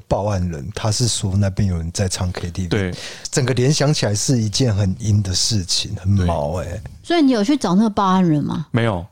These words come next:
Speaker 2: 正常来讲，我们会联络报案人只有几个方-，就第一个就是我们到场找不到他讲的东西，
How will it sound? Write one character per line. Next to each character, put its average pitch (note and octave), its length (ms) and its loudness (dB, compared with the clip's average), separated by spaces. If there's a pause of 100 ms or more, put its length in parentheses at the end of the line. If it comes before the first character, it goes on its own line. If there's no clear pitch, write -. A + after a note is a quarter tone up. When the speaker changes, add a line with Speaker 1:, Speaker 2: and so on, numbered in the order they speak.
(200)
Speaker 2:
正 A#3 180 2
常 C3+ 160 0
来 B2 100 0
讲， A2+ 240 0
我 G#2 140 0
们 F#2+ 320 2 (340)
会 F#3 220 0
联 B2 160 2
络 C#3+ 100 2
报 C#3 120 -2
案 B2+ 120 2
人 F#2+ 200 0
只 G#2+ 100 0
有 G#2+ 60 2
几 G2+ 160 -2
个 F#2 100 0
方-， F#2+ 280 -4
就 C3 180 0
第 F#3 160 -2
一 F3+ 40 0
个 E3 80 2
就 C3 80 0
是 C3+ 140 2
我 G#2 80 2
们 F#2+ 140 -2
到 C3 120 0
场 F2 200 -6
找 F2+ 120 -4
不 F#2 80 -4
到 G#2+ 120 -2
他 G#2 100 0
讲 F2+ 160 -4
的 E2+ 60 -6
东 F#2 200 -4
西， E2+ 240 -4